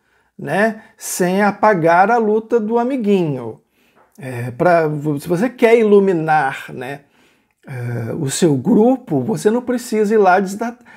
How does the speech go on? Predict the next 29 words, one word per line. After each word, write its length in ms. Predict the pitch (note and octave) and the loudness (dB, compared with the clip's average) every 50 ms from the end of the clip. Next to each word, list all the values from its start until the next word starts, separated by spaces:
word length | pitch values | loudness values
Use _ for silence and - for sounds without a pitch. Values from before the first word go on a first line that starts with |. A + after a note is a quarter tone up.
| - - | -18 -12
desatarrachar 1000 | - D3+ D#3+ G3 G3 G3 - G#3 F#3 G3+ G3+ G3+ - - F#3+ E3 E3 E3+ E3+ - - - - - | -10 -8 -6 -4 -4 -4 -2 -2 -2 -2 -4 -6 -4 -2 0 0 0 0 -2 -6 -16 -20 -14 -4
a 120 | - G3+ G#3 | 2 2 4
lâmpada 440 | F#3+ F#3 G3 F#3+ G3 G#3 G3 G#3 | 4 4 4 2 0 0 0 0
do 140 | G3+ E3+ G3+ | 2 2 4
amiguinho. 480 | G#3 A3+ D4 C4+ A3 E3+ C#3 A#2+ A#2+ A#2+ - - - - - | 2 4 2 0 0 0 -2 -2 -4 -10 -14 -20 -20 -6 -2
Algumas 400 | - E4 C4 B3 A#3 A3+ G#3+ A3 | 0 0 2 2 2 2 0 0
pessoas 380 | - A3 G3+ - A#3 A#3 A3 | -4 -6 -2 0 0 0 0
vão 120 | G#3 A#3+ B3 | 0 -2 -2
dizer, 320 | A3+ C4 A3 G3+ A3 G#3 A3+ | -2 -4 -2 0 0 2 2
"Ah, 160 | A#3+ C#4+ D#4 | 0 0 -2
mas 240 | D4 C4+ B3 A3 A3+ | -2 -2 -2 -2 -2
os 120 | G#3+ G3+ | -4 -2
gays 260 | F#3 G3+ A3 A#3+ A#3 | 0 0 0 0 0
sempre 260 | A#3 A#3+ A#3+ B3+ B3+ A#3 | -4 -6 -8 -8 -8 -8
fizeram 500 | - B3+ G#3 G#3+ G#3+ A3+ A#3 A#3 A3+ G#3 | -8 -4 -2 0 0 0 0 -2 -2 -2
isso 220 | A3 G#3+ - - | -2 -4 -6 -8
com 80 | - A#3 | -12 -12
as 140 | C4 - | -12 -12
trans." 460 | - - C#3+ A#2 G#2 G#3 - - _ _ _ _ _ _ _ _ _ _ _ _ _ _ _ _ _ _ _ _ _ _ _ _ _ _ _ _ _ _ _ _ _ _ _ _ _ _ _ _ _ _ | -10 -8 -8 -8 -8 -10 -16 -20 _ _ _ _ _ _ _ _ _ _ _ _ _ _ _ _ _ _ _ _ _ _ _ _ _ _ _ _ _ _ _ _ _ _ _ _ _ _ _ _ _ _
Não, 760 | - D3+ C#3+ D3 C#3+ D#3 D#3+ E3+ F3+ F#3 F#3+ F#3 F#3 F#3 F3+ F#3 | -8 -6 -4 -2 -2 0 0 -2 -2 -2 -2 -2 -4 -4 -6 -6
não 360 | E3+ E3 E3 F3 E3+ F3+ F#3 | -8 -6 -6 -4 -4 -4 -4
tenho 560 | F3+ F#3 - F#3 F#3 F#3+ G3 G3+ G3+ G3+ - | -4 -4 -2 -2 0 0 0 0 0 0 0
absoluta 640 | - F3+ F3 F3 - - G#3 F3+ E3+ F3 F3 F#3+ F#3+ | -2 -4 -4 -6 -4 0 2 4 4 4 2 0 -4
certeza 540 | - - G3 - - - D#3+ D#3+ D#3+ G3 G#3 | -6 -8 -10 -12 -8 -6 -6 -2 -2 0 0
disso, 300 | G3 G#3 A3+ A3+ - - - - - - | 0 0 -2 -2 -4 -10 -18 -20 -6 -2
mas 200 | A#3 - - - | 0 2 2 2
suponhamos 640 | - C4+ C#4+ C4+ B3 A3+ A3+ A3 A3 A3+ G#3 G#3 | 0 2 2 4 4 4 4 2 2 0 -2 -4
que 100 | - D4+ | -4 -6
seja. 600 | C#4+ - - - A#3 G#3+ F#3 D#3 C3 C3 C#3+ C3+ | -6 -4 0 4 4 6 6 4 2 -4 -6 -8